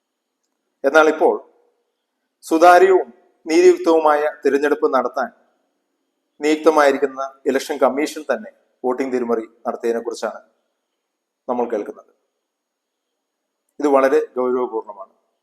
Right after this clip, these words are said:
ഇലക്ഷൻ കമ്മീഷൻ ഒരു സ്വതന്ത്ര സംവിധാനം തന്നെയാണ്. എന്നാൽ ഭരണകക്ഷി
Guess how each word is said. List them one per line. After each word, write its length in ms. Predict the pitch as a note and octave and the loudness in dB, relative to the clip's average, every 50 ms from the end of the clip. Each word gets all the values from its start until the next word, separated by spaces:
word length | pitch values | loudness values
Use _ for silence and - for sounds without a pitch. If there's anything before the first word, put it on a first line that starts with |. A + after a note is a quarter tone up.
| _ _ _ _ _ _ _ _ _ _ _ _ _ _ _ _ _ _ _ _ _ _ _ _ _ _ _ _ _ _ _ _ _ _ _ _ _ _ _ _ _ _ _ _ _ _ _ _ _ _ _ _ _ _ _ _ _ D3+ | _ _ _ _ _ _ _ _ _ _ _ _ _ _ _ _ _ _ _ _ _ _ _ _ _ _ _ _ _ _ _ _ _ _ _ _ _ _ _ _ _ _ _ _ _ _ _ _ _ _ _ _ _ _ _ _ _ 0
ഇലക്ഷൻ 240 | D3+ D#3 - A3 G3 | 0 2 0 0 2
കമ്മീഷൻ 380 | F#3 F3 F3 E3+ - - D3 A#2 - _ _ _ _ _ _ - | 2 2 2 0 -2 -4 -6 -6 -8 _ _ _ _ _ _ -4
ഒരു 100 | D#3 D3+ - | -4 -2 2
സ്വതന്ത്ര 380 | D#3+ D3 C#3+ D#3 D#3 D#3+ D#3 D#3+ D#3+ - - - _ _ _ _ _ _ _ - | 2 2 4 2 2 2 2 0 0 -4 -8 -20 _ _ _ _ _ _ _ -10
സംവിധാനം 440 | - C3+ B2+ C3 C3 C#3+ C#3 C#3 C3+ B2+ | -10 -6 -4 0 0 2 0 0 -2 -6
തന്നെയാണ്. 340 | B2 A2 A2 G#2 F#2+ F2+ _ _ _ _ _ _ _ _ _ _ _ _ _ _ _ _ _ _ _ _ _ _ _ _ _ _ _ _ _ _ _ C3+ | -10 -12 -12 -18 -20 -20 _ _ _ _ _ _ _ _ _ _ _ _ _ _ _ _ _ _ _ _ _ _ _ _ _ _ _ _ _ _ _ -6
എന്നാൽ 220 | C3 C3+ B2 G2+ - - - - - _ _ _ _ _ _ _ _ _ _ _ _ _ _ _ _ _ _ - | -2 -2 -2 -2 -2 -8 -14 -18 -20 _ _ _ _ _ _ _ _ _ _ _ _ _ _ _ _ _ _ -2
ഭരണകക്ഷി 580 | D3 C#3 C3 C#3+ D#3 D3 C#3+ C#3 - - C#3+ | -2 0 0 0 -2 0 -2 -2 -4 -6 -12